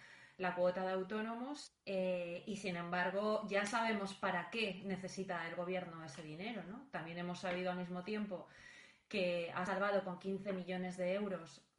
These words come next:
a las televisiones privadas que estos, este último mes se han dedicado a jalear las medidas del gobierno, a culpar a, a los ricos,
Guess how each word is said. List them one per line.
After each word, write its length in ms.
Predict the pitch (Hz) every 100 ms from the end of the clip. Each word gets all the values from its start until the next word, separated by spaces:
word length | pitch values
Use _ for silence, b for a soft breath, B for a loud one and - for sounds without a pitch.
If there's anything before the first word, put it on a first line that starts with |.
| -
a 80 | 202
las 180 | 185 180
televisiones 560 | 190 175 175 190 190
privadas 760 | 190 175 185 214 180 - - - _ _ _ _ _ _ _ _ _
que 560 | - 202 190 185 180 180
estos, 500 | 180 - 175 - -
este 180 | 175 -
último 300 | 180 190 180
mes 140 | 196 196
se 80 |
han 80 | 180
dedicado 400 | 175 165 185 180
a 20 |
jalear 680 | 170 180 160 160 170 190 190 B B B B B B
las 240 | 185 185 180
medidas 320 | 165 180 170
del 120 | 165
gobierno, 680 | 156 170 214 220 175 165 -
a 320 | 175 170 170 -
culpar 460 | 175 175 185 196 196
a, 580 | 185 175 165 165 170 - -
a 140 | 185
los 180 | 175 175
ricos, 720 | 190 294 233 175 - - -